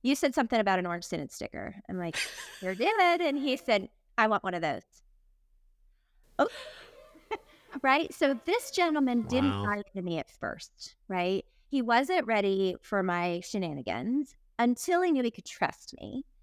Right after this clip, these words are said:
Speaker 1: And he knew that he wasn't gonna stand out or look different because he made a decision, and he wanted to have a little choice in that decision. And I think when we present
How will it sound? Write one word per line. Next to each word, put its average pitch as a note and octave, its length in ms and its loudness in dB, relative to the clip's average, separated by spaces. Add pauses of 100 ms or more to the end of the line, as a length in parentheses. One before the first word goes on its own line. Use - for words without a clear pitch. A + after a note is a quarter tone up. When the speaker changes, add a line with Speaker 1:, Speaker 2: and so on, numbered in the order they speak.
(260)
Speaker 1:
And A#3 140 4
he A#3 100 2
knew A#3 180 4
that G#3+ 120 2
he G3+ 80 2
wasn't G3 300 2
gonna D#4 180 2
stand C4+ 380 0
out G3 180 0
or F#3+ 140 -2
look F3+ 220 -4
different C4 360 0
because A#3 300 -2
he A3+ 120 -2
made G3 160 0
a G3+ 60 0
decision, D#3+ 760 -8 (100)
and G3+ 120 -4
he C4+ 180 -2
wanted C4 320 2
to G3+ 80 0
have F#3 240 -4
a F#3 60 -2
little E3 200 -2
choice - 380 -6
in - 80 -8
that - 180 -12
decision. - 680 -10 (340)
And B3+ 80 -2
I C4 60 0
think F4 300 -2 (120)
when A3+ 600 2
we G#3 220 -2
present G#3 520 -2